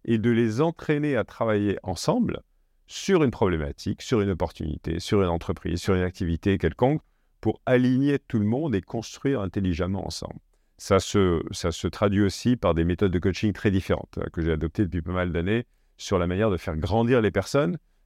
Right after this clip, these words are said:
Euh, c'est ça le coaching, c'est pas leur donner des réponses toutes faites, c'est, ça, ça sert pas à grand chose. Euh, dans le long terme, on ne développe pas des personnes en disant : « Fais ça, fais ça, fais ça. » Mais ça, je l'ai appris au fil des années, je l'ai pas fait tout de suite. <laughs> Et le troisième cercle, c'est moi et le monde.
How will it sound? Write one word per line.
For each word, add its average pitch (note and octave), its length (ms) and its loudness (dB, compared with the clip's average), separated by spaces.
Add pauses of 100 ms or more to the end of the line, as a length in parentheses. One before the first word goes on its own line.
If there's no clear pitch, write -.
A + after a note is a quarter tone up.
(140)
Euh, E2+ 100 -4
c'est F2 120 -6
ça - 140 2
le F#2+ 60 2
coaching, D3 420 2
c'est - 120 -10
pas E2+ 100 -2
leur D#2 140 0
donner F2+ 200 2
des F2 80 4
réponses E2+ 300 -2
toutes E2+ 160 -6
faites, C#3 240 0
c'est, - 200 -10
ça, - 180 -14
ça - 180 -10
sert - 200 -8
pas G2 120 0
à F#2+ 40 2
grand F2 180 0
chose. A#2 340 2
Euh, E2 120 2
dans E2 140 2
le E2+ 60 2
long F2 120 -2
terme, A2+ 200 2
on F2+ 40 -2
ne D#2+ 60 -2
développe D#2+ 200 0
pas G2 100 0
des F2 100 0
personnes F2 320 -4
en D#2 140 -4
disant : « E2 280 -2
Fais E2+ 140 -6
ça, F2+ 180 2
fais E2+ 120 -4
ça, E2+ 200 0
fais E2+ 120 -4
ça. » B2+ 240 4 (400)
Mais D#2+ 60 -6
ça, F#2 140 0
je E2+ 60 0
l'ai E2+ 80 0
appris G2 200 0
au F#2 40 2
fil F2 140 -4
des D#2+ 160 -2
années, F#2+ 160 -2
je C3 80 -4
l'ai E2+ 60 -6
pas E2+ 100 -6
fait F2+ 140 -8
tout F#2+ 120 -8
de - 60 -8
suite. F#3+ 300 2 (260)
<laughs> - 480 -8
Et B2+ 40 0
le C#3 120 6
troisième G#3+ 340 2
cercle, F#3+ 340 0
c'est C3 180 0
moi D3 220 2
et G3 40 4
le C#3 60 2
monde. A#2 440 0